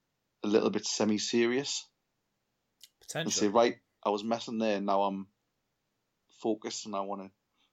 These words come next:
Speaker 1: rematch it, whatever the next takeover will be."
Speaker 2: If we are on the verge of a trilogy of matches between Ricochet and Velveteen Dream, I am more than up for that.
Speaker 1: That's, that's, I definitely think there's gonna be more than this match.
Speaker 2: Yeah,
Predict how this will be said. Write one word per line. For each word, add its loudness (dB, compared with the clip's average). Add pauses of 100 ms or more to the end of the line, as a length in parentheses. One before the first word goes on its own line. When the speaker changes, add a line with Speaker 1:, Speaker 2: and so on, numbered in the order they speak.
(100)
Speaker 1:
rematch 2
it, -6 (260)
whatever -2
the -2
next -6
takeover -2
will -10
be." -10 (200)
Speaker 2:
If 0
we 2
are 2
on 0
the -2
verge 4
of -8
a -10
trilogy 2
of -4
matches -2
between -4
Ricochet 6
and 2
Velveteen 0
Dream, -8 (100)
I 2
am 0
more -2
than -8
up -6
for -12
that. -6
Speaker 1:
That's, -2
that's, 0 (480)
I 6 (100)
definitely -4
think -10
there's -8
gonna -8
be -8
more -2
than -10
this -8
match. -8 (180)
Speaker 2:
Yeah, 0